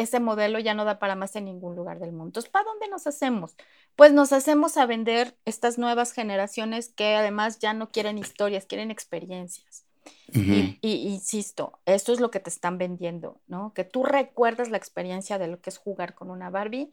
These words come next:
Speaker 1: que tú recuerdes la experiencia de estar jugando videojuegos, ¿no? Y
Speaker 2: Claro.
Speaker 1: que eso sea
Speaker 2: Y
Speaker 1: lo que te lleve al cine y que lo saque de, de,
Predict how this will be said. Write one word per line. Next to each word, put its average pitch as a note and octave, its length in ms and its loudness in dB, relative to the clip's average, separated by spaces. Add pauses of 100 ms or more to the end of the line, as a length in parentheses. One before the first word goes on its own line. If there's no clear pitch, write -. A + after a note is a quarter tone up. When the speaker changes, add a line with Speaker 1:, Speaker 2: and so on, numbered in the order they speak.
(340)
Speaker 1:
que G3+ 100 -2
tú B3 140 0
recuerdes A#3+ 440 0
la G#3 60 -4
experiencia G3+ 640 -6
de G3 80 -10
estar - 220 -10
jugando F3+ 460 -6
videojuegos, - 800 -20 (140)
¿no? G3+ 280 -12 (380)
Y G#3 120 4
Speaker 2:
Claro. C4+ 60 6
Speaker 1:
que G3 180 12
eso A#3 180 2
sea A#3+ 260 6
Speaker 2:
Y - 20 8
Speaker 1:
lo A#3+ 140 4
que G#3+ 100 -2
te F#3+ 200 -4
lleve G3 220 0
al F#3+ 120 0
cine B3+ 480 -2
y A3 80 -10
que G3 160 0
lo G3 200 2
saque G#3 500 2
de, F3+ 280 -8
de, - 180 -18